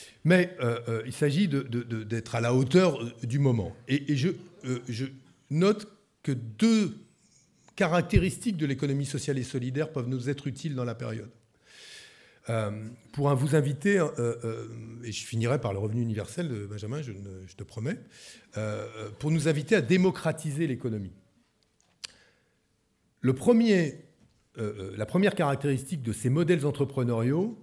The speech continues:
c'est la non-lucrativité ou la lucrativité limitée.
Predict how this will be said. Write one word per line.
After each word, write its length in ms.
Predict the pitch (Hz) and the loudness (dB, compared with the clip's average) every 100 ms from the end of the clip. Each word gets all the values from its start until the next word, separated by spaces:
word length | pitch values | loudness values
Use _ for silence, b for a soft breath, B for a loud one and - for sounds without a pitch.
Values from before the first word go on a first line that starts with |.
| - | -16
c'est 460 | - 151 156 - - | -4 0 0 -2 -2
la 160 | 120 135 | 0 4
non-lucrativité 1200 | 170 214 208 160 - 127 - 135 120 - 196 214 | 6 6 4 2 -2 -4 -4 -6 -6 -2 -4 0
ou 60 | 117 | 0
la 140 | 110 | 0
lucrativité 760 | 143 180 143 120 147 127 131 | 0 0 -2 -4 -8 -8 -8
limitée. 480 | 131 110 107 107 - | -6 -6 -6 -10 -20